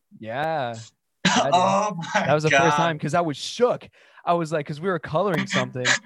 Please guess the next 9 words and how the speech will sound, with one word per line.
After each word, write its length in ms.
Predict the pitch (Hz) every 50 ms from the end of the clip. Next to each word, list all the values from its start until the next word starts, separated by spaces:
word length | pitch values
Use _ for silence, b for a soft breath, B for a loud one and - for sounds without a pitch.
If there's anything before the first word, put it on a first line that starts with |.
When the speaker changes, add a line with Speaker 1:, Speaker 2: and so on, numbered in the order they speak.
| _ _
Speaker 2:
<laughs> 180 | - 170 165 160
Speaker 1:
and, 520 | 185 - - 165 160 156 156 151 147 143 - _ _ _ _ _ _ - _ _ _ _ _
and 200 | - 165 165 160
I 140 | 156 147 160
don't 160 | 175 185 180
remember 300 | 165 165 165 156 147 143
what 160 | 127 131 135
we're, 100 | 131 131 - _ _ _ _ _ _ _ -
uh, 380 | 135 127 135 135 127 120 107